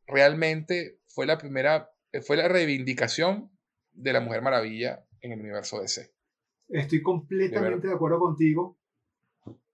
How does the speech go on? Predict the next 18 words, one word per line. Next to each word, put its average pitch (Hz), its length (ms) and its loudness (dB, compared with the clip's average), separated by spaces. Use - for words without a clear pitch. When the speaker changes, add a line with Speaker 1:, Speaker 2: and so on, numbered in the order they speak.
Speaker 2:
Esta 190 300 8
película 196 340 8
no 185 160 4
entró 190 280 0
en, 196 220 -2
ni 175 180 -2
en 165 160 2
mi 156 180 0
top 175 240 0
cuatro 202 400 2
ni 185 120 -2
en 156 80 0
mi 147 140 -2
top 160 240 0
diez 190 320 0
por 156 180 2
espacio 151 580 -4
únicamente. 143 800 -2